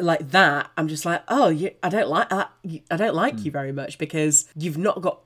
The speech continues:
Speaker 1: any charm to show me that these things that are happening are just flaws in your character."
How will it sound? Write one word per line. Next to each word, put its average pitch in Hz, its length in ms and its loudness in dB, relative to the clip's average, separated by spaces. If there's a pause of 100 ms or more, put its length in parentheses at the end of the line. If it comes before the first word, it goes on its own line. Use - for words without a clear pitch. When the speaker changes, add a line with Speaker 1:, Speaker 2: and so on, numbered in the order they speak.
Speaker 1:
any 196 400 4
charm 147 720 -2
to 185 160 0
show 156 440 2
me 156 380 4
that 147 340 -2
these 165 520 -2
things 156 240 -2
that - 100 -4
are - 40 -8
happening 151 420 -4
are 143 60 -2
just 143 200 -8
flaws 151 320 0
in 147 80 -2
your 143 100 -4
character." 165 520 -2